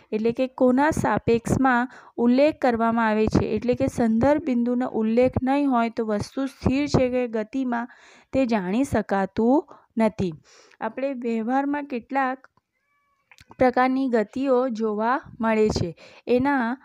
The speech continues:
ઉદાહરણો જોઈએ કે પહેલી, પહેલું છે કે ગતિના પ્રકારોમાં પહેલી ગતિ જેમ કે સુરેખ ગતિ. સુરેખ ગતિ એટલે કે સીધી રેખામાં થતી ગતિ.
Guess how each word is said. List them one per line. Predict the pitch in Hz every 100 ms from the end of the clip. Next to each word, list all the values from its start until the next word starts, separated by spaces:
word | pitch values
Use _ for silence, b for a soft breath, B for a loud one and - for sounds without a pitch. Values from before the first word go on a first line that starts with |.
| b -
ઉદાહરણો | 226 220 294 277 220 208 208 208
જોઈએ | 196 185 170 165 b b b -
કે | 254 247
પહેલી, | 247 240 220 226 277 285
પહેલું | 285 _ 233 226 262 285
છે | - 240
કે | 233 247
ગતિના | 220 214 - 233 254
પ્રકારોમાં | 262 254 240 262 262 233 220 226
પહેલી | 240 233 269
ગતિ | 285 233 214 226 240 B B B -
જેમ | 254 262 262
કે | 262 262
સુરેખ | - 240 240 247 254 - -
ગતિ. | 196 220 202 160 139 B B _ -
સુરેખ | 262 277 311 311
ગતિ | 254 233 - 254
એટલે | - 233 - 254 277
કે | 254 240
સીધી | 247 - 226 214 208 262 294
રેખામાં | 247 208 - 220 220 226 247
થતી | - 202 180 214 226 269 392 B B B
ગતિ. | 208 214 - 165